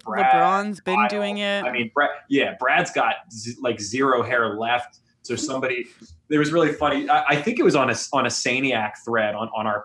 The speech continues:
Speaker 1: page where, where somebody was saying, like, somebody made a joke about people not having hairlines, and someone was like, "Wait, what's wrong? What's wrong with Brad's hairline?" And I s-, I said, "Well, well, Brad doesn't have a hairline. He doesn't have any hair left." So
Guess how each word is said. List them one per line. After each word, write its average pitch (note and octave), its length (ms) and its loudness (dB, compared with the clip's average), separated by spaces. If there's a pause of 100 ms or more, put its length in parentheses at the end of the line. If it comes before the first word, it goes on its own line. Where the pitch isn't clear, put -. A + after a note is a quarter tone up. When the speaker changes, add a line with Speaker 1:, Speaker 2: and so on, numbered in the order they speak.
Speaker 1:
page A#2+ 380 -2
where, A2 140 -6
where A2+ 340 -2
somebody A#2+ 320 -2
was A2+ 160 -6
saying, A#2 280 -4
like, A2+ 220 -8 (260)
somebody E3+ 220 2
made D3+ 140 4
a B2+ 60 2
joke B2+ 300 2
about A#2 460 2
people C3+ 240 -2
not B2 140 0
having A#2 180 -4
hairlines, A#2 800 -2
and G#2+ 80 -8
someone B2 220 -10
was A2 120 -10
like, G#2 120 -16 (360)
"Wait, A3 280 0
what's F3+ 180 0
wrong? A3 200 4
What's G#3+ 180 0
wrong G#3 140 4
with - 140 0
Brad's F3+ 360 2
hairline?" A2 480 -4
And G#2+ 80 -10
I A#2+ 60 -4
s-, - 300 -8
I D3 100 -6
said, - 360 0
"Well, D3 240 0 (160)
well, F#3+ 180 -2
Brad A#3 180 4
doesn't A3+ 180 0
have B3 160 2
a F3+ 40 4
hairline. B2+ 380 2
He B2 60 -6
doesn't F#3 160 -2
have F#3+ 100 -2
any F#3 140 2
hair G3 180 2
left." G#3 360 0
So B2+ 280 0